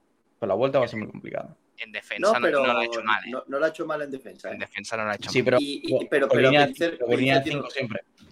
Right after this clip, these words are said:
Speaker 3: Pellicer
Speaker 1: Con línea
Speaker 3: tiene
Speaker 1: de
Speaker 3: muy
Speaker 1: cinco.
Speaker 3: claro que Cristian, si quiere progresar, eh, su carrera está, eh, siendo lateral. Si Cristian,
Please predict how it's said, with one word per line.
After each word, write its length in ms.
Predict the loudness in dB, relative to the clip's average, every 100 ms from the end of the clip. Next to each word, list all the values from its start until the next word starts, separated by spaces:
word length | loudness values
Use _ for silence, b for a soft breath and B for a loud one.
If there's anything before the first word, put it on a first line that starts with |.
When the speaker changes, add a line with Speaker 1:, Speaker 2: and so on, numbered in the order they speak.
| -20 -20 _ -10
Speaker 3:
Pellicer 220 | -6 0
Speaker 1:
Con 120 | 2 2
línea 120 | 2
Speaker 3:
tiene 0 |
Speaker 1:
de 60 | 0
Speaker 3:
muy 60 |
Speaker 1:
cinco. 60 | -2
Speaker 3:
claro 420 | -2 0 -2 -4 _ _ _ _
que 240 | -2 -2 0
Cristian, 540 | -4 -6 -4 -4 -4
si 160 | -8 -4
quiere 260 | -2 -2
progresar, 600 | 0 -2 -2 -4 -2 -4 -6 _ _ _ _ _
eh, 280 | -6 -4 -4
su 220 | -6 -8
carrera 340 | -6 -2 -2 -2
está, 520 | -2 -2 -2 -2 -4 -6 -10
eh, 300 | -8 -8 -10
siendo 300 | -10 -8 -8
lateral. 320 | -10 -14 -18 _ b b b _ -14
Si 260 | -6 -4
Cristian, 640 | -2 -2 0 4 4 4